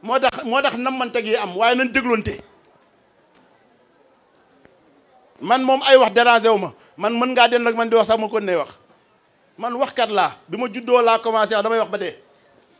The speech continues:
Samay maam dana wax ba dee, loolu la suñu fa, samay, suñuy maam dañuy wax ba dee. Man damay wax ba dee. Samay doom dana war a wax ba dee. Samay sët dañoo war a wax ba dee.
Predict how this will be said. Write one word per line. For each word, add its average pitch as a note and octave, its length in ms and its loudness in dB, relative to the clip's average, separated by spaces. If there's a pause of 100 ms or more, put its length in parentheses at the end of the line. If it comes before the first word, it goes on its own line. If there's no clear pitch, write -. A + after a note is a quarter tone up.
(460)
Samay C4+ 280 -2
maam B3 240 0
dana B3 180 -2
wax A3 100 -2
ba A3+ 100 -2
dee, A3 120 -2
loolu A#3+ 160 -2
la A3 60 -6
suñu G#3 140 -12
fa, G3+ 240 -2
samay, A#3+ 220 -4
suñuy C#4 240 -4
maam A3+ 220 0
dañuy B3 200 -4
wax B3 160 0
ba B3+ 100 -2
dee. G#3+ 240 -6 (960)
Man B3 200 -4
damay C4 220 4
wax A#3+ 100 4
ba A#3+ 100 0
dee. G#3+ 220 4 (140)
Samay C4 320 -2
doom B3+ 200 2
dana A#3+ 220 2
war A#3+ 120 6
a A#3+ 40 4
wax A3+ 120 2
ba A#3 100 -2
dee. A3 180 4 (280)
Samay C4+ 300 0
sët C4 180 6
dañoo A#3 220 4
war A#3 120 6
a - 20 8
wax - 80 0
ba A3 80 -2
dee. G#3+ 220 0